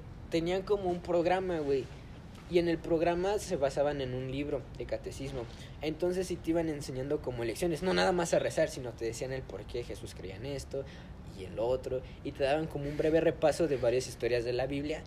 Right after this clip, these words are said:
Porque, o sea, de las que todo el mundo conoce, como de David y Goliat y ese pedo. Entonces sí nos enseñaban y sí como que te intentaban vender mejor, güey. O sea, esos güeyes eran tiburones. No sé, los suyos eran como gente que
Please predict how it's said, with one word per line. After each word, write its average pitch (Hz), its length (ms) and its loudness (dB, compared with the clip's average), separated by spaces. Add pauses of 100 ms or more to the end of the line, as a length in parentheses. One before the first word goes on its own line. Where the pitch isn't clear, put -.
(320)
Porque, 143 400 0
o 151 140 2
sea, 180 120 8
de 190 80 6
las 185 160 6
que 185 120 -4
todo 202 180 2
el 233 60 0
mundo 233 260 6
conoce, 147 380 2
como 113 280 -4
de 107 120 -4
David 110 240 -4
y 120 40 -4
Goliat 98 540 -6
y 117 60 -2
ese 120 180 -6
pedo. 120 300 0 (680)
Entonces 143 440 -2
sí 156 80 -4
nos 151 200 -2
enseñaban 135 600 -2
y 131 40 -2
sí - 160 -4
como 247 300 10
que - 120 -2
te - 140 0
intentaban 147 560 2
vender 127 300 -2
mejor, 135 400 -2
güey. 95 120 -6 (140)
O 113 40 -4
sea, 123 180 2
esos 180 260 2
güeyes 160 280 2
eran 160 160 2
tiburones. - 600 -6 (680)
No 156 140 4
sé, 180 140 4
los 185 160 6
suyos 180 360 4
eran 160 180 8
como 131 260 -4
gente 139 320 -4
que 95 340 -6